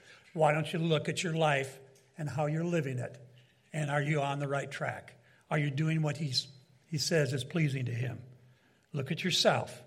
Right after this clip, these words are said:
That's what it's all about. Look at yourself. Yahshua paid for past sins, Romans three twenty-five,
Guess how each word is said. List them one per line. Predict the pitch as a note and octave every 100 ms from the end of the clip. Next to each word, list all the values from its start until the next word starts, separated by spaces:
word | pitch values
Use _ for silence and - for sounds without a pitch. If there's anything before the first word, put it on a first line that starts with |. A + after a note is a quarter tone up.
| - _
That's | -
what | D3
it's | B2+
all | C#3 C3
about. | D3+ C3+ A#2 -
Look | C#3 D3
at | D3
yourself. | F3 - D3 A2+ - - - _ _ _ _ _ _ _ _ _ _ - _ _ _ _ _ _ _ _ -
Yahshua | F#3+ A#3 A#3+ D#3
paid | G#3 G#3
for | F#3+
past | G3+ G3 - -
sins, | A#3 D3 - - - - - _ _ _ _ _ _ -
Romans | E3 E3 D3
three | F#3 D#3
twenty-five, | E3 C#3+ - C3 D#3